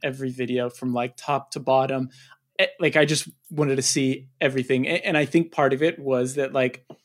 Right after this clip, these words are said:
don't know if it's necessarily that I built a thick skin, but it's more just, like,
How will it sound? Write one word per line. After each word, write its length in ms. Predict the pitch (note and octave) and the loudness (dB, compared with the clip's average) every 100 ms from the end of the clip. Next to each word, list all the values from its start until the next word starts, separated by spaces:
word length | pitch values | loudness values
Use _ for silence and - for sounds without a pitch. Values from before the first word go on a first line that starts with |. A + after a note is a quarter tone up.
| _ _ _ | _ _ _
don't 80 | B3 | 2
know 60 | A#3 | 4
if 60 | F3+ | 4
it's 120 | D3 | 0
necessarily 400 | D#3 - E3 D3+ | -2 2 4 4
that 120 | D3 | 2
I 40 | |
built 320 | C3 C#3 C#3 C#3+ | 2 0 0 -2
a 120 | C3+ _ _ _ - | -6 _ _ _ -2
thick 160 | D3+ D3+ | -2 -2
skin, 460 | - D3+ D#3+ F#3 | -4 -2 0 -2
but 160 | E3+ D3 | 0 0
it's 200 | D3+ - | 0 -4
more 280 | C#3 C#3 D3+ | -2 0 0
just, 260 | D3 - | -2 -2
like, 280 | C#3+ C3 - | -2 -2 -6